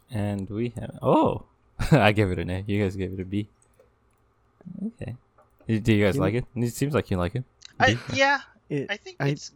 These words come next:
Speaker 3: good. Um, the kicker is really strong, I would say, 'cause
Speaker 1: <laughs> Oh, yeah,
Speaker 3: you're never
Speaker 1: yeah.
Speaker 3: gonna see whatever you bounce, like,
Speaker 1: Right,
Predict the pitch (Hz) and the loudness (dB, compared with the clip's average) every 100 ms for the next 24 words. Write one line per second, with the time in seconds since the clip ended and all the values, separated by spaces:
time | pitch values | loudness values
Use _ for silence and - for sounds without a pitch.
0 | 127 139 131 131 _ _ 160 170 175 - | -8 -6 -6 -10 _ _ -8 -8 -10 -18
1 | _ _ _ _ _ _ - - 208 226 | _ _ _ _ _ _ 2 2 0 2
2 | 175 127 - 120 - - - - - - | 4 4 0 -6 -6 -14 -18 -20 -20 -20
3 | - 107 147 185 - - 95 90 _ _ | -20 -2 0 0 -4 -10 -14 -16 _ _
4 | _ _ 104 98 - 117 104 113 _ _ | _ _ -12 -12 -12 -12 -12 -14 _ _
5 | - - - - - _ _ - 123 - | -20 -20 -20 -20 -20 _ _ -14 -12 -4
6 | - 104 - - 123 131 135 135 127 120 | -2 -2 -4 -4 -2 -2 -2 -2 -4 -6
7 | 135 123 113 113 113 113 113 117 110 107 | -12 -14 -16 -18 -10 -6 -6 -6 -14 -4
8 | 110 104 104 - - - - _ _ _ | -2 -2 -6 -16 -14 -14 -18 _ _ _
9 | _ _ _ _ - - - 104 95 87 | _ _ _ _ -18 -18 -10 0 0 0